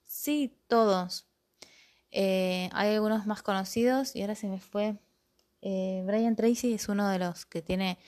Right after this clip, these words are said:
bueno, tiene muchos libros y son todos bastante parecidos, que son muy efectivos. Sí, en realidad está siempre diciendo lo mismo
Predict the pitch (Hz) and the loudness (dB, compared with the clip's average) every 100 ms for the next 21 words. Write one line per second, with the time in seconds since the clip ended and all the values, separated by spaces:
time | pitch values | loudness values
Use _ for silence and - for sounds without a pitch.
0 | - - 196 196 233 220 208 196 214 214 | -20 -12 -8 -4 -2 -2 -2 0 2 2
1 | 185 190 202 196 185 190 185 175 175 208 | 2 -2 2 2 2 -2 -2 -2 -2 -2
2 | 220 - - - - - - - - _ | -2 -8 -20 -20 -20 -20 -20 -20 -20 _
3 | _ _ _ _ _ _ _ 214 220 233 | _ _ _ _ _ _ _ 0 2 4
4 | 233 214 190 262 262 214 - _ _ - | 4 0 0 2 2 0 -8 _ _ -18
5 | - 311 320 247 190 190 196 220 254 233 | -6 0 2 2 2 4 4 4 2 0
6 | 208 233 226 240 240 233 - - - 165 | 0 0 2 2 2 0 -6 -10 -10 -2
7 | 190 196 202 220 190 214 | 2 4 4 2 2 -2